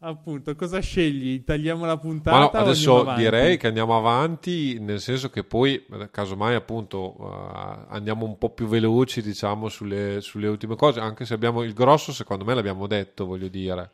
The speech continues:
Speaker 1: Sì, direi
Speaker 2: Eh.
Speaker 1: proprio di sì. Secondo me, eh, in generale, se vuoi dare qualche consiglio o parte tecnica, non so, tipo,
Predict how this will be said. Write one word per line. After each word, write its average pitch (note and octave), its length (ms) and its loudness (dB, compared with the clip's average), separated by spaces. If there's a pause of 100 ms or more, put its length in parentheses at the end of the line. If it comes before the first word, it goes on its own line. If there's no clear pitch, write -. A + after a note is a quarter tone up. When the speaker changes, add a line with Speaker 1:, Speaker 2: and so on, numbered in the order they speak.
(160)
Speaker 1:
Sì, C3+ 400 -6 (120)
direi B2+ 260 -4
Speaker 2:
Eh. B2 60 -6
Speaker 1:
proprio - 280 -6
di A2+ 120 -10
sì. B2+ 240 -8
Secondo A#2+ 340 -12
me, B2+ 480 -6 (460)
eh, A#2 200 -12
in A2+ 280 -10
generale, C#3+ 560 -2
se - 180 -6
vuoi C#3 240 -2
dare C#3+ 400 -2
qualche C3+ 1000 -2
consiglio C#3+ 720 -4
o C3+ 260 -2
parte C3 640 -2
tecnica, B2+ 560 -6
non A#2+ 160 -10
so, D#3 200 -4
tipo, A#2+ 460 -6